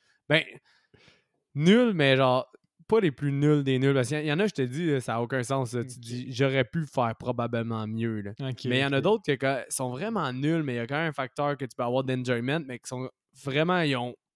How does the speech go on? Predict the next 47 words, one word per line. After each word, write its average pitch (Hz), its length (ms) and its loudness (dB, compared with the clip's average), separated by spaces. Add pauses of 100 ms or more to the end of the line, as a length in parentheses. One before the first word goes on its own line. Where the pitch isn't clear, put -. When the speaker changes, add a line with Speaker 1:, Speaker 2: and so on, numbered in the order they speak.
(160)
Speaker 1:
pas 143 120 2
beaucoup 117 220 -6
de - 60 -20
qualité, 95 480 -12
là. 95 160 -12
Mais 113 400 -4
il 120 80 -10
y - 20 -8
a 113 60 -8
quand 131 180 -4
même, 143 260 -4
tu - 60 -20 (220)
sais - 200 -8
pas 135 100 -4
pourquoi, 131 300 -4
du 127 120 -4
enjoyment. 110 540 -6 (720)
Speaker 2:
Parce 151 160 0
que 170 60 2
lui, 208 240 4
tu 240 100 2
sais, 214 40 6
je 151 100 4
vais, 135 240 4
je 123 80 -6
vais 131 100 0
vendre 165 200 2
la 135 120 2
mèche 143 260 0
un 120 120 0
peu 151 140 2
pour 131 180 -6
plus - 120 -20
tard, 131 180 0
mais 117 180 -2 (440)
la, 123 180 4
la 123 240 0
note, 151 420 10
mettons, 131 400 0
globale, 127 720 4 (140)
la 120 140 -4
vraie 127 200 -4
note 131 380 0
de 120 140 -2
ce - 180 -4
film-là, 123 300 -4
elle, - 320 -10